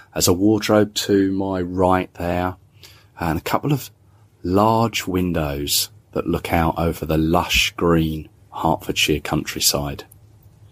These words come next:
There's a, uh, there's a building in the distance, a couple of cars just passing on the, uh, the country lane before it. <laughs> But it's,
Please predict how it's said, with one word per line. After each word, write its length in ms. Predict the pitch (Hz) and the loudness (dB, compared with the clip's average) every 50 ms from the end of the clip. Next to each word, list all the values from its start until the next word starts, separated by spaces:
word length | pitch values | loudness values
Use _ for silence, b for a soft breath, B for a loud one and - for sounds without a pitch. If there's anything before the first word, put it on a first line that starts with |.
| b b b b b - - - - - - - _ _ - _ _ _ - - | b b b b b -20 -20 -20 -20 -20 -20 -20 _ _ -20 _ _ _ -20 -10
There's 200 | - - - 101 | -4 -2 -2 -2
a, 160 | 101 101 98 | -2 -4 -6
uh, 200 | 98 101 101 104 - - _ _ | -6 -6 -8 -8 -12 -18 _ _
there's 160 | - - - | -10 -8 -8
a 20 | |
building 500 | - - - - 123 135 135 120 123 117 | -8 -2 4 4 4 6 6 4 4 4
in 120 | 110 104 95 | 4 4 2
the 40 | - | 2
distance, 920 | - 95 82 - - - 95 92 90 - - - - - - - - - _ _ _ _ _ - | 0 -2 0 0 0 -2 -2 -6 -6 -6 -8 -8 -8 -8 -10 -10 -14 -16 _ _ _ _ _ -10
a 140 | - 92 90 | -8 -8 -6
couple 300 | - - - - - 82 | -6 -6 -6 -6 -6 -8
of 60 | - | -12
cars 540 | - - - 90 85 82 78 78 73 - - | -6 -2 0 0 2 2 0 -2 -4 -6 -6
just 260 | - - - - - | -6 -8 -8 -8 -4
passing 560 | - 92 90 87 82 - - - 80 78 80 | -2 0 0 0 0 0 -2 -2 -2 -2 -6
on 200 | 78 78 73 73 | -6 -6 -8 -8
the, 140 | 80 78 76 | -8 -10 -8
uh, 120 | 78 80 - B B B B B B B B B | -10 -12 -12 B B B B B B B B B
the 60 | B 113 | B -2
country 440 | - 123 110 - - - - 101 | 0 0 0 0 -2 -2 0 2
lane 340 | 92 90 87 85 85 82 76 | 2 2 2 0 -2 -4 -6
before 540 | - 80 - - - 110 101 95 87 82 78 | -8 -10 -10 -6 0 2 4 4 4 2 0
it. 140 | 78 76 - _ _ _ _ _ _ _ _ _ _ _ _ _ _ _ _ _ _ b b b b b b | -4 -6 -8 _ _ _ _ _ _ _ _ _ _ _ _ _ _ _ _ _ _ b b b b b b
<laughs> 100 | - - - - _ B B B B B B B B B - | -6 -6 -6 -10 _ B B B B B B B B B -6
But 140 | 120 120 | -2 -2
it's, 400 | 127 120 - - - - - - | 0 0 0 0 0 0 0 -2